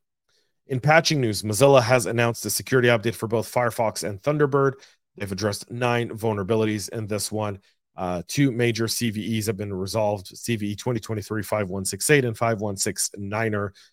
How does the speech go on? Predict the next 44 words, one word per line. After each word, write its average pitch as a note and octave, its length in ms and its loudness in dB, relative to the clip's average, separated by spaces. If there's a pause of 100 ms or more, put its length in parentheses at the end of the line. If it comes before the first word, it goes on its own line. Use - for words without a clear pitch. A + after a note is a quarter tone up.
(140)
Their G#2 80 0
high A2+ 160 6
severity A2 400 0
flaws G#2 320 0
described G2+ 420 -4
as F2+ 120 -4
out G#2 160 -2
of F2+ 60 -6
bounds G2 260 -4
write A2 280 -2
issues A2 340 -4
in G2+ 80 -8
the G2 60 -6
browser's G2+ 460 -2
filter C3 300 -2
node, B2 280 -2
D A2+ 160 -2
two, A2 240 -4
D G#2+ 180 -4
one, G2+ 220 -4
and F#2+ 140 -8
path G2 260 -4
ops F#2 360 -6 (500)
components. A#2 800 2 (260)
So G#2+ 360 0 (240)
those A#2 200 2
are A#2 80 0
now A2 200 2
been G2 160 -2
solved. C3+ 340 4
Make A2+ 180 -4
sure A2+ 220 -2
you G2 180 -6
get G2 300 -4
those G2+ 300 -2 (100)
updated. G2+ 540 -4 (600)
We A#2 120 -2
move C3 240 4
on C3 180 4
to A#2 120 -4
details B2 480 2
of G#2+ 100 -2
a A2 60 -2
new B2 200 2